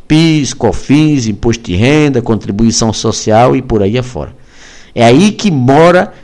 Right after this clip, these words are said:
o grande risco de você ter um negócio e não ter o controle. Ter um negócio e não saber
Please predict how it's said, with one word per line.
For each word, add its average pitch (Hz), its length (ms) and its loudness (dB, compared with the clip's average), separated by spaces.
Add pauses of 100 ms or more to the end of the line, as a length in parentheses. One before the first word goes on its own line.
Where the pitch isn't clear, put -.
(140)
o 165 140 2
grande 196 520 2
risco 156 640 -2 (360)
de 123 140 -2
você 120 420 0 (280)
ter 180 200 4
um 170 80 4
negócio 127 680 0 (480)
e 113 80 0
não 110 180 2
ter 104 260 -2
o 113 60 -2
controle. 120 560 -8 (720)
Ter 156 240 4
um 147 100 4
negócio 139 720 2 (300)
e 117 100 2
não 117 240 2
saber 104 640 -2